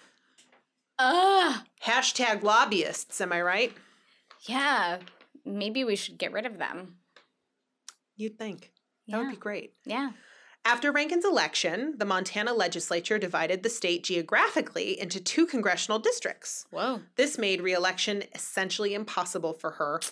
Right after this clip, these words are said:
Speaker 2: as she lived in the Democrat-heavy Western District,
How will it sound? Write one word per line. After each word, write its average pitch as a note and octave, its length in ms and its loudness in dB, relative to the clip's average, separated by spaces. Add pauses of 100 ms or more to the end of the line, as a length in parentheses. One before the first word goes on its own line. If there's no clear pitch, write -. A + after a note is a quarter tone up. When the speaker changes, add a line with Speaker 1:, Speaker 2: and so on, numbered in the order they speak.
(220)
Speaker 2:
as G3 140 0
she G3+ 200 0
lived F#3+ 440 2
in F#3+ 120 -6
the F3+ 60 -6
Democrat-heavy F#3+ 1120 -2
Western F#3 460 -2
District, D#3+ 520 -2